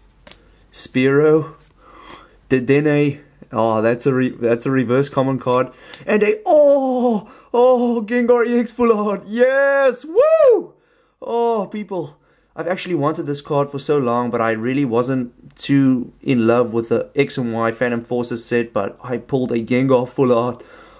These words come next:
Oh, people, look at that. Let's just savor that. Better late than never. And that is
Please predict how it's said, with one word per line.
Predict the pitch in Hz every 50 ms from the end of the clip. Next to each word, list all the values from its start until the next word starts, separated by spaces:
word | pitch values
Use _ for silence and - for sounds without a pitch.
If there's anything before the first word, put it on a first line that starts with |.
| - _ -
Oh, | 117 113 117 117 117 117 110 110 107
people, | 110 - 120 117 113 - 110 107 107
look | 110 117 113 117
at | 113 101
that. | 104 104 101 -
Let's | - 110 110 -
just | - 117 113 -
savor | - 117 110 107 104 101
that. | 101 92 95 95 95 - - - _ _ _ _ _ _ _ _ _ _ _ _ _ _ - _ - - -
Better | 113 107 113 117 117 123 120
late | 117 113 113 113
than | - 113 107
never. | 107 107 104 98 98
And | - - 98 101 101
that | 123 143 139 -
is | 113 117 110 110 110 113 110 110 - -